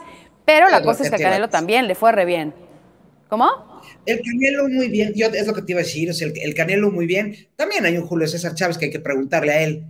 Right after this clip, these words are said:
Speaker 2: qué opina, ¿no? Pero,
Speaker 1: Ujú.
Speaker 2: eh, oye, para el, para el Atlas también fue un buen año. Eh, al final, los, para los Juegos Paralímpicos, para los mexicanos, fue un buen año. O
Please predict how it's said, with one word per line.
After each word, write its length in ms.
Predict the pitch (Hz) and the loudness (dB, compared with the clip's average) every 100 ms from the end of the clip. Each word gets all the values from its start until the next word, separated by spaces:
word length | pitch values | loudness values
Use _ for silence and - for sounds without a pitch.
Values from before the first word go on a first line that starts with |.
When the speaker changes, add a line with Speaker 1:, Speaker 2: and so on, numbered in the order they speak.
| - | -10
Speaker 2:
qué 60 | |
opina, 360 | 139 202 202 120 | -2 0 0 0
¿no? 180 | 151 175 | -4 -4
Pero, 380 | 127 120 127 - | -4 -2 -4 -6
Speaker 1:
Ujú. 340 | 127 160 151 | -8 -8 -4
Speaker 2:
eh, 480 | 139 160 151 151 - - - | -2 0 0 0 -4 -14 -10
oye, 400 | 151 165 165 - | -6 -4 -4 -4
para 320 | 139 127 120 | -4 -4 -4
el, 280 | 117 110 - - | -6 -8 -12 -10
para 400 | 113 110 104 104 | -6 -4 -4 -4
el 240 | 104 101 | -4 -4
Atlas 580 | 107 117 135 165 131 - | -4 -4 -4 -6 -6 -6
también 480 | 101 101 98 104 117 | -8 -8 -6 -6 -6
fue 140 | 117 113 | -10 -10
un 100 | 110 | -8
buen 240 | 107 101 | -8 -6
año. 580 | 110 127 135 127 127 - - - _ - | -6 -4 -4 -4 -6 -10 -20 -20 _ -6
Eh, 340 | 139 151 156 | 0 2 2
al 140 | 160 175 | 0 -2
final, 240 | 240 440 480 427 302 226 156 | -2 0 0 -2 -4 -6 -2
los, 160 | 165 | -2
para 260 | 165 165 156 | -2 0 0
los 120 | 156 | -2
Juegos 240 | 160 349 - | -4 -6 -4
Paralímpicos, 760 | 147 139 156 156 139 139 135 | -2 0 -2 -4 -6 -4 -6
para 160 | - 123 | -4 -8
los 120 | 113 | -8
mexicanos, 540 | 117 - - 143 139 - | -10 -8 -6 -4 -6 -6
fue 220 | 151 180 | -2 -2
un 120 | 156 | -2
buen 160 | 117 120 | -4 -2
año. 320 | 139 147 | -2 -2
O 60 | 151 | -4